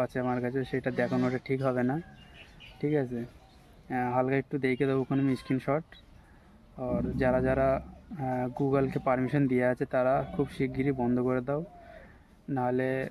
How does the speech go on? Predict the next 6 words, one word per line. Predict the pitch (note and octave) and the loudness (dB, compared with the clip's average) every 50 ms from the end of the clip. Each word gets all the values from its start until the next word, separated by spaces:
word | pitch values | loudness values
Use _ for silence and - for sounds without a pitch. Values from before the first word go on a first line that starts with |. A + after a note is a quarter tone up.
| - - - - - - - - | -12 -18 -20 -20 -20 -20 -14 -8
আপনাদের | - C3+ C3 - C#3 C3+ C3 C3+ C#3 C3+ | -6 -4 -2 0 0 0 0 0 0 -2
সাথেও | B2+ - C#3+ C3 - D3 D3 C#3 | -2 -2 -2 -2 -2 -2 -2 -2
এরকম | C3 B2 - C#3+ C3 A#2 | -2 -2 -2 -4 -4 -2
হতে | C3 B2 - C3 | -4 -4 -4 -6
পারে। | - - A#2 A2+ A#2 A#2 A#2 - - - - - - - - - - - - - - - - - - - - - - - - | -6 -6 -8 -8 -8 -10 -14 -16 -20 -20 -20 -20 -20 -20 -20 -20 -20 -20 -20 -20 -20 -20 -20 -20 -20 -20 -20 -20 -12 -6 -4
বন্ধ | D3 C3+ C3+ C3+ C#3 | -2 0 2 2 2